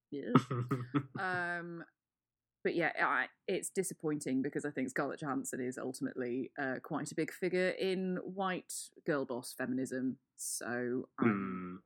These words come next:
Speaker 2: Hmm.
Speaker 1: I'm out on this one, I'm afraid.
Speaker 2: Mm, yeah, well, hopefully the next person that goes after Disney or a similarly large company around this will have, like, a hotshot lawyer and her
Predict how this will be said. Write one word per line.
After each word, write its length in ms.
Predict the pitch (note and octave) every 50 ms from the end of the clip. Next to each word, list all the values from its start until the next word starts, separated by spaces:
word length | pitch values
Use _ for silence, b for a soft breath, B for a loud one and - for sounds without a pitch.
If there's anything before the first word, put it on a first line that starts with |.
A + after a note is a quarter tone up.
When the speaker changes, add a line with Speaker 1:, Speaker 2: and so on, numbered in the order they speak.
| -
Speaker 2:
Hmm. 80 | - C3
Speaker 1:
I'm 80 | B2+ B2+
out 260 | C3 C#3 C3+ B2+ - _ _ -
on 160 | C#3 B2 B2
this 200 | B2 C3 C3 - -
one, 220 | C3+ B2 C3 C3+ C3+ _ - -
I'm 120 | C#3 C#3+ -
afraid. 300 | - C#3 C#3 C#3+ C#3 - _ _ _ _ _ _ _ _ _ _ -
Speaker 2:
Mm, 400 | A#2 A#2+ A2+ A2 G#2+ G#2 G2+ G#2+ B2+ B2 _ -
yeah, 320 | A#2+ A2 G#2 G2+ G2+ G2 -
well, 120 | A2+ A2
hopefully 300 | B2 C3+ A#2 - B2 B2
the 100 | A#2 A#2
next 240 | A2 A2 G#2 - -
person 560 | - - A2 G#2+ A2 - - G#2 G#2 G#2 G#2 G#2 _ _ _ _ _ _ _ _
that 240 | - G2+ F#2+ F#2 - - _ _ _ _ _ _ _ _ _ _ _ _ _ _ _ - B2
goes 220 | - C3 A2+ G#2 G#2
after 520 | A2 A#2 - - - A#2+ A2 G#2 G2+ G2+
Disney 400 | - - C#3+ - C3 A2+ A2+ A2
or 140 | G#2 G2 G2+
a 40 | G2
similarly 800 | - - A#2+ G#2 G#2 G2+ G2+ G2 G2 - _ _ - A2+ G#2 G#2
large 320 | G#2 G#2 G2+ G2+ G2+ -
company 520 | - - A#2 A2 - G#2 G#2+ G#2 G2+ F#2+ - _ _ _ -
around 220 | A2+ G#2+ G2+ G2 F#2+
this 200 | F#2+ F#2 - -
will 120 | A2+ G2
have, 240 | G#2 G2 G2 F#2+ - -
like, 200 | G2+ G2 F#2+ -
a 60 | G2
hotshot 360 | - A2 - - - A2 F2
lawyer 440 | G2+ G#2+ G#2 G#2 G2 G2+ G2 G2 E2+ F2+ G2
and 160 | G2+ G2+ G2 -
her 300 | G2+ G2 G2 G2 F#2+ F#2